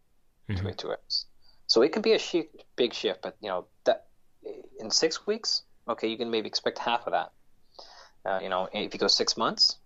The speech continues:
Speaker 2: well, the rate of change is gonna slow down, right, as time goes on, right, because you're already more and more differentiated.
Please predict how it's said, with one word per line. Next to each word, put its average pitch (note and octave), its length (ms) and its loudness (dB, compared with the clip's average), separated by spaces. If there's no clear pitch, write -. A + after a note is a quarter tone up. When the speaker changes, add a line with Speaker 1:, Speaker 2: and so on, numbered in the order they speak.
Speaker 2:
well, G2+ 280 2
the G#2 120 -6
rate A#2+ 240 4
of G#2 120 0
change B2+ 380 -4
is - 100 -2
gonna G#2+ 160 -2
slow F#2 300 0
down, F2 300 0
right, F#2 140 -4
as F#2 160 0
time F#2+ 180 0
goes E2 240 -2
on, F#2+ 180 2
right, F2 220 0
because F#2 320 -6
you're F2+ 180 0
already F#2 340 4
more F2+ 260 -2
and F2 80 -10
more F2 180 -4
differentiated. F#2 540 -8